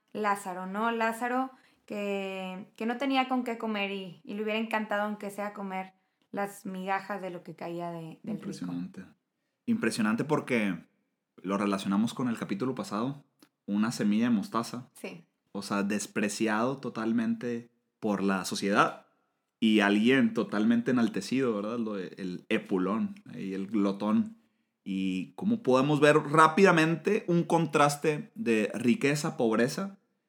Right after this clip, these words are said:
Speaker 2: de alto, pequeño, de poder a sencillez total. Entonces, es importante poder ver realmente cómo en todas las épocas han habido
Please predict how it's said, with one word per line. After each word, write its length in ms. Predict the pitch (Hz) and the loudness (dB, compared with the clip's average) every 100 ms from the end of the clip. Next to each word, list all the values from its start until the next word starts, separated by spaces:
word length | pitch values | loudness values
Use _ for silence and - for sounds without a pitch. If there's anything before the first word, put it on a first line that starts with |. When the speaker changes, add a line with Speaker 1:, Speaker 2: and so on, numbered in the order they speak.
| _ | _
Speaker 2:
de 340 | 120 117 107 - | 4 6 6 4
alto, 600 | 117 127 127 139 135 135 | 4 4 2 0 0 2
pequeño, 640 | 107 98 139 151 165 - - - _ _ - | 0 2 2 2 -2 -8 -12 -20 _ _ -6
de 960 | 110 113 107 104 104 101 101 98 - _ - | 0 2 2 0 0 -2 -2 -4 -6 _ 2
poder 640 | 127 113 117 147 165 - _ _ _ _ | 4 6 4 2 -4 -10 _ _ _ _
a 280 | 113 110 101 - | -4 -2 -2 -4
sencillez 800 | 117 107 107 98 107 135 147 - | 0 0 0 0 0 -2 -4 -8
total. 480 | - 120 151 156 _ _ _ _ _ _ _ _ | -6 -4 -6 -8 _ _ _ _ _ _ _ _
Entonces, 880 | 120 120 127 127 147 139 123 - _ _ _ _ _ _ _ _ _ _ _ _ _ _ - | -4 2 2 4 4 2 2 -4 _ _ _ _ _ _ _ _ _ _ _ _ _ _ -4
es 220 | 107 - | -2 2
importante 640 | 151 147 135 120 120 123 | 2 4 2 2 0 0
poder 360 | 147 123 117 120 | -2 -2 0 0
ver 200 | 120 113 | 0 -2
realmente 960 | 123 113 113 120 120 113 113 120 120 - _ _ - | -2 -2 -2 0 2 0 0 -2 -4 -8 _ _ -2
cómo 500 | 110 123 127 127 - _ _ _ _ _ | 2 2 2 -2 -12 _ _ _ _ _
en 300 | 104 104 104 | 2 2 4
todas 220 | 127 156 | 6 6
las 160 | 147 139 | 4 0
épocas 540 | 113 123 135 135 - - | -2 -4 -6 -8 -10 -8
han 280 | 104 107 - | -6 -6 -6
habido 600 | 117 110 110 113 113 | -4 0 0 0 -2